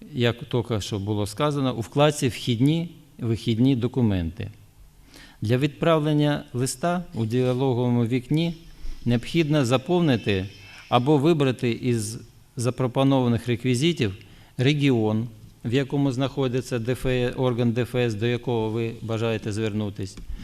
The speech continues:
орган Д Ф С, до якого направляється лист, назва документу, тематика документу, короткий зміст документу.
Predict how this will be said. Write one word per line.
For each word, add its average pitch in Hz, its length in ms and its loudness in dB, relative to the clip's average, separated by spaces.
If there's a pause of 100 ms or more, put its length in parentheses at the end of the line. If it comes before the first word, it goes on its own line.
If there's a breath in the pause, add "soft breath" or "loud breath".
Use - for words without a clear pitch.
(720 loud breath)
орган 147 380 6
Д 131 100 4
Ф 139 140 2
С, 135 440 0
до 113 160 0
якого 131 480 2
направляється 117 840 2
лист, 107 400 -4 (1300 loud breath)
назва 127 380 6
документу, 135 840 2 (280)
тематика 135 560 4
документу, 127 800 0 (1040 loud breath)
короткий 139 520 4
зміст 120 300 4
документу. 101 680 0